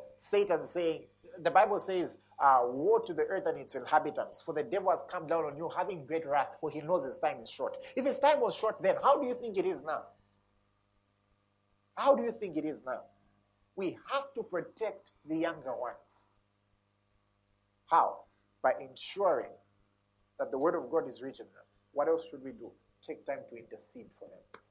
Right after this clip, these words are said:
Raise up your shield over them. Take time to intercede. Remember, the Bible tells us that the little ones have got an angel. Let's not put, how, what does the Bible tell us about angels? According to Psalm one zero three, verse,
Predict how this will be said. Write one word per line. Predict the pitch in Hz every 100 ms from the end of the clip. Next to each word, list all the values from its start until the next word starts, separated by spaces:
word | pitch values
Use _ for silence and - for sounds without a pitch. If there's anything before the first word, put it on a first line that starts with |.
| _ _ _ _ _ -
Raise | 170 147
up | 147 -
your | 120
shield | - - 127 113
over | 113
them. | 110 - _ _ _ _ _ _ _ _ _ _ _ _ _ _ _ _ _
Take | 175 156
time | 143 123
to | 113
intercede. | - - 113 - _ _ _ _ _ _ _ _ -
Remember, | 156 214 185
the | 151
Bible | 147 214 208
tells | - 202 170
us | 156 -
that | 147 - _ _ -
the | 147
little | 202 185
ones | 151 -
have | 135 120
got | 127
an | 123 -
angel. | 151 123 _ _ _ _ _ _ _ _ _ _ -
Let's | -
not | 202 -
put, | 185 143 - _ - -
how, | 196 170
what | 180 202
does | 170
the | 160
Bible | 175 160
tell | 165
us | 151
about | 127 -
angels? | 156 113 101
According | - 165 156 -
to |
Psalm | - 147 139
one | 147 131
zero | 143
three, | - 131
verse, | 131 - - -